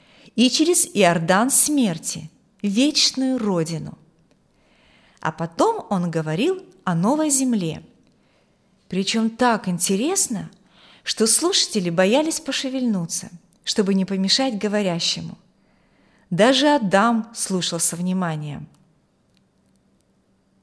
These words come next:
«Если бы ваш пастор так проповедовал,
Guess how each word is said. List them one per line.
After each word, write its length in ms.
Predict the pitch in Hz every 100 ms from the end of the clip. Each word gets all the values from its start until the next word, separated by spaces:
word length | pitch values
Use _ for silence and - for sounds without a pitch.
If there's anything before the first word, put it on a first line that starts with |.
| _ _ _ _ _ _
«Если 400 | - 196 185 180
бы 140 | 190
ваш 280 | 180 - -
пастор 460 | - 156 165 - 175
так 220 | - 180
проповедовал, 920 | - - - 180 175 262 185 190 -